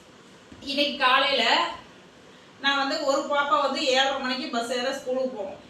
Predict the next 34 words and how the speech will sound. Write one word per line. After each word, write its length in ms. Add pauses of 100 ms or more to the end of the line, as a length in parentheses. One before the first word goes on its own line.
(420)
பையன் 400
வந்து 200 (600)
எட்டே 240
முக்காலுக்கு 480
ஸ்கூல் 260
போறதுக்கு 300
அவன் 260
எட்டு 200
மணிக்கு 340
எந்திரிச்சு 320
நின்னுட்டு, 320
"நான் 160
போயே 320
ஆகணும், 300
எனக்கு 200
டெஸ்ட் 240
இருக்குன்னு" 320
சொல்லுவான். 320
அவன் 220
வந்து 200
நேரத்திலே 320 (120)
போயிடணும்னு 460
நினைச்சு 300
கிளம்பிடுவான். 560 (560)
நான் 220
வந்து 180 (140)
ஏழரை 260
மணிக்கெல்லாம் 420
சாப்பாடு 380
செஞ்சிருவேன். 420 (1160)
சாம்பார் 480
வைக்கிறதா, 400
குழம்பு 300
வைக்கிறதா, 260